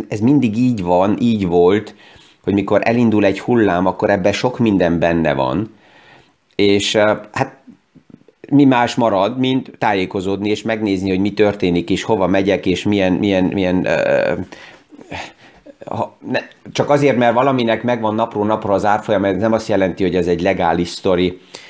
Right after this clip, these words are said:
Ö, ezt, ezt látjuk ma is nap előtt, erre majd a jövő héten kitő-, kitérek megint egy kicsit, mert jöttek kérdések, ugye a, a mond-, a, a, a hold földre eséséhez is, tehát a Luna,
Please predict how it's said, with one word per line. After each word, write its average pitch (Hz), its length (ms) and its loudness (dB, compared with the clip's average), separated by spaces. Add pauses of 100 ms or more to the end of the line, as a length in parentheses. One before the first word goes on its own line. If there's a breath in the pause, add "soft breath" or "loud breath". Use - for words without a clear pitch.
(140)
Ö, 87 300 2
ezt, - 160 -6
ezt 123 160 -4
látjuk 117 360 -2
ma 113 140 0
is 101 120 -2
nap 110 200 -2
előtt, 87 360 0
erre 95 360 -2
majd 90 200 0
a - 20 0
jövő 95 180 0
héten 87 240 -2
kitő-, - 440 -2
kitérek 90 520 -4
megint 82 240 -2
egy 78 100 -4
kicsit, 76 300 -10
mert 78 160 -4
jöttek 76 260 -8
kérdések, 78 520 -4
ugye 73 180 -4
a, 69 220 -4 (680 soft breath)
a - 80 0
mond-, 113 540 2
a, 110 60 -2
a, 104 480 2
a 98 60 0
hold 127 500 2 (260 loud breath)
földre 110 540 2
eséséhez 104 760 -2
is, 101 240 -2
tehát 87 380 0
a 87 40 0
Luna, 87 540 0